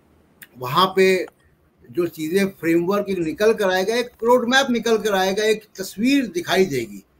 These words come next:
अभी तक तो बात हो रही विपक्षी एकता, विपक्षी एकता, विपक्षी एकता, लेकिन विपक्षी एकता क्या हो, उनका program क्या है, नेता क्या है, करेंगे क्या,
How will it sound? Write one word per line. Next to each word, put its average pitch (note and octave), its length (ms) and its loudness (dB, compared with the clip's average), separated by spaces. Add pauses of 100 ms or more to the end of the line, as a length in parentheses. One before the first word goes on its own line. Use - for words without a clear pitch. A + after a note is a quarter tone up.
(440)
अभी F3+ 180 -6
तक A#3 160 0
तो A#3+ 160 0
बात F#3+ 360 4
हो G#3 40 4
रही F#3+ 120 2
विपक्षी F#3+ 360 -4
एकता, F#3+ 240 -2
विपक्षी E3+ 400 -6
एकता, F3 200 -6
विपक्षी D3+ 380 -10
एकता, - 320 -16 (460)
लेकिन A3 160 -2
विपक्षी G#3+ 380 -4
एकता A3 240 0
क्या G3 340 0
हो, A2 340 -4 (600)
उनका F3 220 -6
program F#3+ 580 2
क्या D#3 180 -6
है, F3 200 -2
नेता F3 360 -2
क्या D#3 240 -6
है, E3 320 -6
करेंगे E3+ 480 -4
क्या, E3+ 460 -6